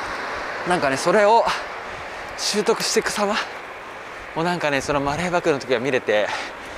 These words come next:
ああ、なんか、ちゃんと、あの、人だとね、分かりやすいじゃないですか。あの、ただね、寝ただけのところから寝返りが打てるようになって、ね、うつ伏せできるようになって、腹ばいができるようになって、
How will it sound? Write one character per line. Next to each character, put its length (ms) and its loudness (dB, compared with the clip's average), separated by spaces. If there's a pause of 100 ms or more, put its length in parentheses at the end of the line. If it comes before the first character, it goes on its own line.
(220)
あ 240 2
あ、 20 2
な 140 4
ん 80 0
か、 240 4 (840)
ち 60 2
ゃ 100 6
ん 100 4
と、 280 4 (880)
あ 160 4
の、 160 4 (640)
人 200 6
だ 100 6
と 140 6
ね、 80 6
分 120 6
か 100 4
り 40 6
や 80 4
す 100 4
い 60 8
じ 80 6
ゃ 40 4
な 100 4
い 20 0
で 80 4
す 80 0
か。 100 0 (720)
あ 120 4
の、 100 2
た 160 4
だ 120 4
ね、 140 2
寝 140 4
た 100 6
だ 120 4
け 100 4
の 80 2
と 120 2
こ 120 4
ろ 80 6
か 140 2
ら 160 2
寝 120 2
返 160 2
り 80 2
が 100 6
打 40 4
て 140 2
る 60 8
よ 40 6
う 20 4
に 60 2
な 80 4
っ 20 -6
て、 160 0 (920)
ね、 140 2 (920)
う 60 2
つ 100 2
伏 80 2
せ 140 4
で 100 4
き 80 2
る 80 6
よ 60 6
う 20 6
に 60 4
な 80 4
っ 20 2
て、 120 0
腹 220 2
ば 120 4
い 20 4
が 80 4
で 80 0
き 60 -2
る 60 4
よ 40 8
う 40 6
に 60 4
な 60 4
っ 40 0
て、 220 2